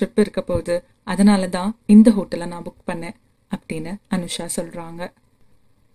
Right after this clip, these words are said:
கடைசியா பிரியாவை எப்போ பாத்தீங்க அப்படிங்கிற கொஸ்டினை ஸ்டூடெண்ட்ஸ் கிட்ட கேட்டா அந்த கேள்விக்கு யார்கிட்டயுமே சரியான பதில் இல்ல. முந்தின நாள்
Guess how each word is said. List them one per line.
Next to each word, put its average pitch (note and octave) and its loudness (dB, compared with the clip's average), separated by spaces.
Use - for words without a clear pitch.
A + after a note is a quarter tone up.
கடைசியா A3+ 6
பிரியாவை A3 2
எப்போ B3+ 0
பாத்தீங்க F#3+ -2
அப்படிங்கிற F3+ -6
கொஸ்டினை F#3 -4
ஸ்டூடெண்ட்ஸ் G#3+ 2
கிட்ட E3 -8
கேட்டா D#3+ -10
அந்த F#3+ -2
கேள்விக்கு G3+ 0
யார்கிட்டயுமே F3 -6
சரியான E3+ -8
பதில் D#3+ -6
இல்ல. E3 -8
முந்தின A#3 10
நாள் A3+ 2